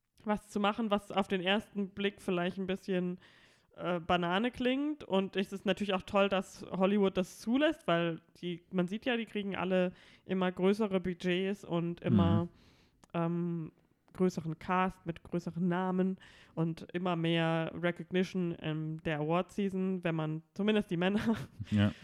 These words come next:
Speaker 1: Äh, natürlich wird's im Horrorbereich jetzt für Jordan Peele oder Ari Aster immer schwieriger sein, aber critically acclaimed sind sie auf jeden Fall.
Speaker 2: Ja, auf jeden Fall.
Speaker 1: Und ja, deswegen wollte ich das nur kurz sagen, dass mich das, ich so richtig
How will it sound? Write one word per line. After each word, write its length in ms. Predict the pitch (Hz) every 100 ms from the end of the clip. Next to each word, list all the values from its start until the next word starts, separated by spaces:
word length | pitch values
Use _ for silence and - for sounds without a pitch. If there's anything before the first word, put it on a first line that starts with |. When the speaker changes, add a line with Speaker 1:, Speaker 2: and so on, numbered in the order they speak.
| -
Speaker 1:
Äh, 160 | - 175
natürlich 340 | 175 175 208 180
wird's 180 | 170
im 120 | 170 190
Horrorbereich 480 | 196 196 165 170
jetzt 140 | 180 170
für 80 | 160
Jordan 340 | - 165 165
Peele 280 | - 208 185
oder 140 | 160
Ari 180 | 160 165
Aster 240 | 170 165
immer 240 | 175 196 202
schwieriger 480 | - 208 202 190 185
sein, 320 | 185 180 185
aber 460 | - 165 165 160 156
critically 520 | - 214 208 190 - 175
acclaimed 400 | - 190 196 196
sind 160 | 175 165
sie 80 |
auf 100 | 165 165
jeden 240 | 180 175
Fall. 420 | - 170 180 226 - _ -
Speaker 2:
Ja, 220 | 92 92
auf 160 | - 80
jeden 160 | 80
Fall. 200 | 76 85 85 -
Speaker 1:
Und 220 | 202 190
ja, 100 | 165
deswegen 360 | 156 180 190 190
wollte 120 | 185
ich 60 |
das 180 | 175 190
nur 100 | 185
kurz 280 | 180 185 -
sagen, 260 | 175 185 170
dass 180 | 170
mich 140 | - 175
das, 320 | 180 - - -
ich 260 | - 180
so 140 | - 180
richtig 560 | 196 202 202 - -